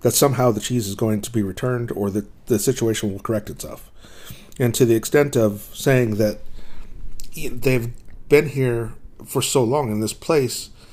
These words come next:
that they've sort of lost their ability to go out into the maze. You know, as they're having a discussion between themselves,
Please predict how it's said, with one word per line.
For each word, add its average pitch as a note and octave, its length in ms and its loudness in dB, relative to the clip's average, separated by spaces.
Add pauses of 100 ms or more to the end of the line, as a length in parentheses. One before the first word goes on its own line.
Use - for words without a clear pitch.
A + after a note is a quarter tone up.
(240)
that B2+ 160 2
they've C#3 140 6
sort E3 200 2
of A2 100 0
lost C#3 320 2
their C3 120 4
ability A#2 420 0
to - 120 -6
go G2+ 160 -2
out D#2+ 140 -6
into F2 220 -8
the F2 80 -8
maze. - 480 -14 (400)
You C3 100 0
know, A#2 140 4
as A2+ 160 0
they're B2 80 2
having C3+ 260 0
a G#2 60 -4
discussion A#2 440 0
between A2 260 0
themselves, A#2 580 0